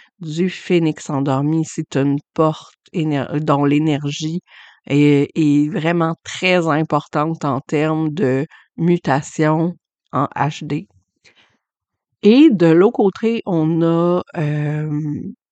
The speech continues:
l'ambition. L'ambition, c'est la porte cinquante-quatre. C'est très particulier parce que la porte cinquante-quatre, elle est, euh, dans la racine.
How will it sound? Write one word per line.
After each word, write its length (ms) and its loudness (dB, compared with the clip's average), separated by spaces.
l'ambition. 580 0
L'ambition, 400 2
c'est 140 0
la 120 6
porte 220 -2
cinquante-quatre. 880 -2
C'est 180 -4
très 160 -2
particulier 600 -4
parce 200 -6
que 120 -4
la 100 2
porte 240 -6
cinquante-quatre, 800 -6
elle 340 0
est, 340 -4
euh, 240 -6
dans 220 -2
la 140 0
racine. 600 -8